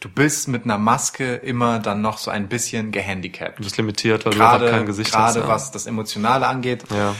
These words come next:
Speaker 1: Ähm, das spielt dem Gimmick, beim Gimmick der Lucha Bros ist nicht so schlimm,
Speaker 2: Mhm.
Speaker 1: so,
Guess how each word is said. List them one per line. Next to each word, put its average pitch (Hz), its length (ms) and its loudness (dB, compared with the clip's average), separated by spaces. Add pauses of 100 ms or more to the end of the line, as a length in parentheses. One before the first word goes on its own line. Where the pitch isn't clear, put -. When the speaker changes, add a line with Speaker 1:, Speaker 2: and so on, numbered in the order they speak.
(100)
Speaker 1:
Ähm, 120 460 0
das 120 200 4
spielt 180 540 2
dem 127 200 2
Gimmick, 180 500 0 (200)
beim 123 200 4
Gimmick 175 280 2
der 127 120 4
Lucha 147 240 2
Bros 127 260 0
ist 120 100 -8
nicht 127 180 -4
so 117 80 -6
schlimm, 190 560 2
Speaker 2:
Mhm. 117 220 2
Speaker 1:
so, 160 340 2